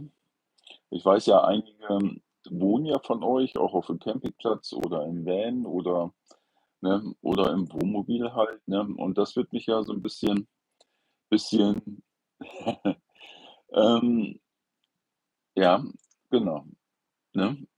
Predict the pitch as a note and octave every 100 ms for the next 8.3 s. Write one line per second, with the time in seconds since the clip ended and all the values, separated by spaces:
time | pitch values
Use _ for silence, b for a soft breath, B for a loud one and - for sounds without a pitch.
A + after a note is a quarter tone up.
0 | _ _ _ F#2 E2+ - D#2+ D#2+ - -
1 | F#2+ F#2 G2 A2 A2+ A2+ - A2 G#2+ A2
2 | - G#2 G2+ A2 - G2 - A2 B2+ -
3 | A#2 A#2 G2 F2+ - - - C#3 F#3+ D3
4 | D#3 F#3+ - b b b b b G#2 A#2
5 | G#2+ - A2+ B2+ B2 - G2 G2 F#2 -
6 | D2 F#2 B2+ - - - - G#2 A#2 -
7 | A#2 G2 G#2+ A#2 A#2 - - F#2+ G2+ E3+
8 | - - -